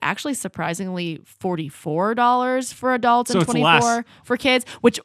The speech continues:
Speaker 1: that was the part where I was just, like, very confused until I realized that there's no characters at dinner, which
Speaker 2: Oh,
Speaker 1: makes
Speaker 2: I was,
Speaker 1: a lot more sense.
Speaker 2: I was gonna say, Disneyland is, like, topsy-turvy. I mean, we've been talking about this the whole episode, how their prices make no sense. And then it was like, well,
Speaker 1: Topsy-turvy.
Speaker 2: dinner's cheaper 'cause usually dinner's always more expensive. But that makes sense. So if you want characters,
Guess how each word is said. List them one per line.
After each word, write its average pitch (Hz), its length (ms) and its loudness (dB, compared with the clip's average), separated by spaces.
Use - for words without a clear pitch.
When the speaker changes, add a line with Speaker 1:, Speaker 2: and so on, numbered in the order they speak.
Speaker 1:
that 254 240 4
was 339 80 0
the 349 80 0
part 277 240 0
where 214 80 2
I 196 80 4
was 185 100 -2
just, 170 140 -10
like, 180 220 -6
very 208 260 2
confused 196 440 -4
until 175 200 -4
I 175 60 2
realized 165 340 0
that - 60 -10
there's 160 200 -2
no 180 280 4
characters 170 560 -4
at 147 160 -8
dinner, 110 260 -6
which 127 120 2
Speaker 2:
Oh, 190 100 6
Speaker 1:
makes 175 140 4
Speaker 2:
I 196 40 8
was, 247 60 6
Speaker 1:
a - 60 4
lot 127 80 -4
more 160 100 -2
sense. 180 80 8
Speaker 2:
I 240 40 8
was 277 120 4
gonna 196 80 2
say, 156 160 0
Disneyland 240 580 2
is, 156 80 0
like, 143 140 -2
topsy-turvy. 131 680 -2
I 123 40 -10
mean, 135 100 -4
we've 160 140 0
been 180 100 -2
talking 165 240 2
about 151 140 -2
this 147 180 -6
the 131 100 -4
whole 135 180 -2
episode, 127 420 -6
how 127 100 0
their 127 140 -4
prices 139 440 -4
make 135 200 -6
no 127 160 -4
sense. 120 440 -8
And 135 160 -8
then 131 140 -4
it 135 60 -6
was 127 180 -10
like, 123 180 -6
well, 233 180 4
Speaker 1:
Topsy-turvy. 392 720 -8
Speaker 2:
dinner's 214 380 4
cheaper 147 480 -2
'cause 131 200 -4
usually 160 240 0
dinner's 143 260 -4
always 131 220 -4
more 131 160 -4
expensive. 123 440 -10
But 127 140 -4
that 165 220 4
makes 143 220 -2
sense. 127 280 -4
So 147 80 -2
if 123 100 -4
you 151 120 0
want 202 220 0
characters, 151 680 -2